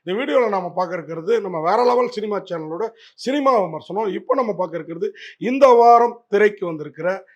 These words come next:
நரிவேட்டை பேன் இந்தியா படத்தோட விமர்சனம். நரிவேட்டை இந்த படம் வந்து மலையாளத்துல எடுத்து தமிழும் பேசியிருக்குது.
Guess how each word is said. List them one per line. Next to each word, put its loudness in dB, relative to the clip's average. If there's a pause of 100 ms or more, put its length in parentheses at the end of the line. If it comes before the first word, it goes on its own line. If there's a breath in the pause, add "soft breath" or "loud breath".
(160 soft breath)
நரிவேட்டை -2 (320)
பேன் 0
இந்தியா -6
படத்தோட -14
விமர்சனம். -20 (420)
நரிவேட்டை -2 (460)
இந்த -8
படம் -2
வந்து -6 (1200)
மலையாளத்துல 2
எடுத்து -8
தமிழும் -4
பேசியிருக்குது. -12